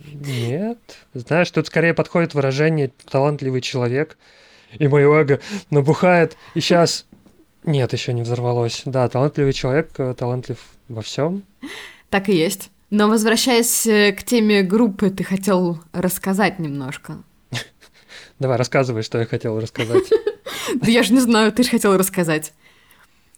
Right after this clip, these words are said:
Speaker 2: Ну, вообще, мне кажется, что у этой группы был классный потенциал, что если бы вы это дело не забросили, мы бы, может быть, сейчас слушали бы вас в Яндекс.Музыке вместо моего подкаста.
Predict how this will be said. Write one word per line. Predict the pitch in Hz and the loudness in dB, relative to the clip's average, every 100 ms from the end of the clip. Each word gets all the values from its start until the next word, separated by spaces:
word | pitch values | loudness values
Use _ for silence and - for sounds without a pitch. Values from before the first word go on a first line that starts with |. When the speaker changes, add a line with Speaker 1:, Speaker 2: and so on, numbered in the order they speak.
| - 254 247 | -20 -16 0
Speaker 2:
Ну, | 233 285 185 | 4 4 4
вообще, | 185 208 370 | 2 2 4
мне | 392 277 | 4 4
кажется, | 277 277 233 | 2 0 -2
что | - 247 | 2 4
у | 247 | 4
этой | 254 277 | 4 2
группы | 208 381 294 220 202 | 4 2 4 4 4
был | 185 294 330 233 185 | 4 4 6 6 4
классный | 185 226 262 - 196 180 180 | 2 0 0 2 2 2 2
потенциал, | 202 196 202 - 214 151 165 | 0 0 -2 0 2 2 0
что | - 185 | -2 -2
если | 180 196 | 0 0
бы | |
вы | 190 190 | 2 2
это | 208 | 4
дело | 214 202 | 4 4
не | 202 196 | 4 4
забросили, | 202 196 262 - 262 185 | 4 4 2 4 2 4
мы | 185 202 | 2 2
бы, | 208 | 0
может | 196 196 | 0 0
быть, | 185 196 | -2 0
сейчас | 208 196 | 0 0
слушали | - 233 - 196 175 | 0 0 0 0 0
бы | 180 | 2
вас | 175 160 - - - - _ | 2 0 -4 -10 -20 -20 _
в | 151 | -4
Яндекс.Музыке | 190 196 190 - 202 185 165 - | 0 2 0 0 0 0 0 -6
вместо | 156 160 - 165 | -8 -8 -6 -8
моего | 156 | -6
подкаста. | 160 - 170 - | -6 -2 -2 0